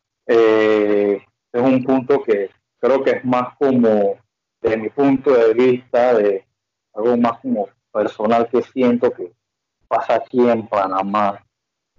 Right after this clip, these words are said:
Eh, la asistencia a los eventos de lucha, no como que llega el público, sino cuando ya está el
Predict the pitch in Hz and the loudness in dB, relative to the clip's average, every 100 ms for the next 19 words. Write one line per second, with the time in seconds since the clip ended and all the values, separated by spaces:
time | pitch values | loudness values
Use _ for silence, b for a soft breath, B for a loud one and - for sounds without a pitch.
0 | _ - - 107 101 98 95 98 - _ | _ -8 -2 0 0 0 -2 -4 -6 _
1 | _ _ _ _ _ - 120 117 131 127 | _ _ _ _ _ -4 -2 0 0 2
2 | 165 165 165 170 175 165 131 120 120 131 | 2 2 2 4 4 2 2 2 2 2
3 | 135 147 120 131 131 143 - - 123 139 | 2 0 2 0 0 -2 -2 -4 -2 2
4 | 160 160 165 143 123 117 107 - _ _ | 2 2 0 0 0 -4 -8 -16 _ _
5 | _ _ 110 117 135 131 123 - 160 147 | _ _ -2 2 4 4 0 -4 0 2
6 | 120 107 101 107 - 107 104 113 113 123 | 2 -2 -6 -8 -8 -10 -4 -4 0 -2
7 | 113 104 101 _ _ - 123 127 123 113 | -2 -6 -14 _ _ -4 -2 0 -2 -2